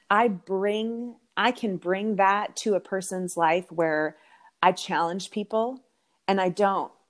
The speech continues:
I don't let them sit in a place that isn't healthy. I challenge where they're at. And so for me, it's like,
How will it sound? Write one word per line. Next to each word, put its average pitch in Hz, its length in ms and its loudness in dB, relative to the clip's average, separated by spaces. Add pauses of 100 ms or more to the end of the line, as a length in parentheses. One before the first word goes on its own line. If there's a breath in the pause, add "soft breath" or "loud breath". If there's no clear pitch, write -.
(100)
I 185 80 2
don't 180 300 0
let 175 220 4
them 170 460 -4 (360)
sit - 360 -2
in 190 120 -4
a 175 40 -4
place 180 320 -4
that 175 180 -2
isn't 175 240 -4
healthy. 208 480 -2 (320 soft breath)
I 185 120 2
challenge 185 640 0 (680)
where 175 320 6
they're 160 220 -2
at. 139 260 6 (500)
And 160 440 -4
so 202 220 -6
for 190 180 -6
me, 196 360 -4
it's 165 220 -6
like, 156 440 -2